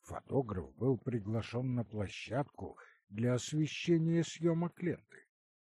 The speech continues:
Эта серия снимков была предоставлена правительством комиссии Красного Креста для опровержения слухов о жестоком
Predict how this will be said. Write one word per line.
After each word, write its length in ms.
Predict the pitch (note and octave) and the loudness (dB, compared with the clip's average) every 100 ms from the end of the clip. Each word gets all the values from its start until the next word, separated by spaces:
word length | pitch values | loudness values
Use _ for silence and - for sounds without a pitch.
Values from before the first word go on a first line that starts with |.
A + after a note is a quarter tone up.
| _ - - - | _ -18 -12 -4
Эта 240 | F#3 G#2+ | -2 -2
серия 460 | - C#3 A#2+ G#2+ F#2+ | 2 4 6 4 2
снимков 760 | - C#3 D3+ A#2 - G#2+ - | -4 0 0 0 -2 -4 -4
была 300 | - C3+ D3+ | -2 2 2
предоставлена 1000 | B2+ C#3 B2 B2+ - - D3+ C#3 C#3 C#3 | 4 2 4 2 0 2 4 4 2 0
правительством 1300 | A#2 C#3 C#3 D#3 E3+ D#3 C3 A2 - C#3 A#2 G2 D#2 - - _ | 2 4 6 6 4 4 2 0 -2 0 2 0 -4 -14 -20 _
комиссии 760 | - C3 D#3+ D#3 - - D#3+ D3+ | 0 2 4 2 0 2 4 4
Красного 720 | - E3 E3 - E3 E3 E3 | 4 2 2 2 2 4 2
Креста 760 | - F3+ E3 - - - - - _ _ _ | 4 4 4 0 -6 -4 -4 -14 _ _ _
для 280 | F#2+ C#3 G3 | 0 4 4
опровержения 1000 | - A3+ A#3+ B3 F#3 G#2+ A#2+ A2 G#2+ G#2+ | 4 4 6 4 2 2 4 4 2 0
слухов 680 | - C3+ C3+ F#3+ - G#3 - | -2 -2 2 2 4 2 4
о 80 | C3+ | 0
жестоком 880 | F2+ G2 - - A#2+ G#2+ F3+ F3+ | 0 -6 -8 -2 0 0 2 0